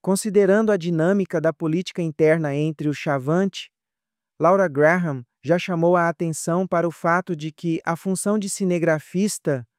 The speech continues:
por sua notabilidade no âmbito gregário, é um ofício comumente designado por meio da chancela dos anciões.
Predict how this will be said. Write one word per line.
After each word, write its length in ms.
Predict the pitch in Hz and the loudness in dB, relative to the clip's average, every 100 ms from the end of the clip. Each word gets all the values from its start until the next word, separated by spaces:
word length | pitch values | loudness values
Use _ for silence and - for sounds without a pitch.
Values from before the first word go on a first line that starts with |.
| _ _ _ - | _ _ _ -4
por 180 | 165 | -2
sua 260 | - 180 170 | -2 0 2
notabilidade 880 | 160 170 160 151 151 131 147 160 156 | 2 0 0 0 -2 0 2 0 0
no 200 | 156 151 | 0 2
âmbito 340 | 156 147 - | 0 -2 -4
gregário, 720 | 143 147 127 151 180 151 135 - _ _ _ - | -2 -2 0 0 0 -2 -4 -10 _ _ _ -2
é 120 | 180 | 2
um 100 | 220 | 2
ofício 480 | 208 - 208 - 202 | 0 -2 -4 -4 -2
comumente 680 | 220 220 190 175 196 - | 2 2 2 2 0 -2
designado 880 | 165 190 190 190 175 160 156 170 175 | 2 2 2 -2 -2 0 0 0 -2
por 220 | 175 165 | -2 0
meio 260 | 156 165 165 | 2 2 0
da 140 | 165 | -2
chancela 600 | - 190 175 - 160 165 | -2 -4 -4 0 2 2
dos 200 | 156 151 | -2 -4
anciões. 720 | 160 - 175 147 127 120 - | -4 -4 -4 -4 -4 -8 -16